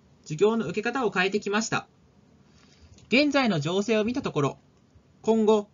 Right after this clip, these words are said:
完全対面の授業に戻ることはないか、あるいは戻るとしても相当な時間がかかりそうです。しかし、講義において予習、授業、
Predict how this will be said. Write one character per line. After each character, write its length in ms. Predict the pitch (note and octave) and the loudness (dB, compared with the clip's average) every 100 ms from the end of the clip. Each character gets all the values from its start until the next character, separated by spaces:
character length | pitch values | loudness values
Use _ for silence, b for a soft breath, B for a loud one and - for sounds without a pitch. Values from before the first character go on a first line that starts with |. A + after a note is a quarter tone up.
| _ _ _ - | _ _ _ -8
完 260 | A3+ B3 | -4 -2
全 220 | B3 C4 C4 | -2 -4 -4
対 240 | C#4 C4+ | -4 -4
面 160 | B3 G3 | -4 -4
の 80 | D#3 | -6
授 160 | F3+ | -2
業 160 | G3 F#3+ | 0 0
に 80 | C#3 | -4
戻 220 | D#3 A3+ | -4 -2
る 80 | A3 | -2
こ 120 | E3 | -2
と 100 | A3 | -4
は 80 | F3 | -2
な 100 | G#3 | -4
い 80 | |
か、 180 | G3+ - _ _ _ _ _ _ _ _ _ _ | -4 -10 _ _ _ _ _ _ _ _ _ _
あ 100 | - | -4
る 100 | F#3+ | 0
い 100 | B3 | 0
は 240 | F3+ C3 - _ _ | 0 -2 -6 _ _
戻 220 | C#3 D#3+ A#3 | -2 2 2
る 60 | |
と 100 | G#3 | 0
し 80 | - | -2
て 100 | A3 | -2
も 240 | E3+ C#3 - b b b _ | -2 -4 -8 b b b _
相 260 | - A#3 A#3+ | -4 0 0
当 160 | B3+ B3+ | -2 -2
な 100 | A#3 | -4
時 140 | A3+ | -4
間 120 | B3 | -4
が 80 | A#3+ | -4
か 120 | A#3+ | -6
か 80 | A#3 | -6
り 100 | A#3+ | -4
そ 140 | C4+ A#3+ | 0 0
う 40 | |
で 80 | G3+ | -2
す。 280 | - - _ _ _ _ _ _ _ _ _ _ _ _ _ - | -6 -20 _ _ _ _ _ _ _ _ _ _ _ _ _ -12
し 80 | |
か 140 | - C4+ | -6 -6
し、 240 | - - _ _ - _ | -8 -18 _ _ -20 _
講 160 | - D4+ | -8 -4
義 160 | C4 A3 | -2 -2
に 80 | |
お 80 | D#3+ | -4
い 60 | D3 | -4
て 240 | D3+ C#3+ _ _ _ _ | -4 -6 _ _ _ _
予 100 | D#3+ | -12
習、 340 | D#3 B3 A#3+ - _ _ _ | -6 -2 -2 -4 _ _ _
授 140 | C3+ | -6
業、 300 | D3 E3 D3+ | -4 -4 -6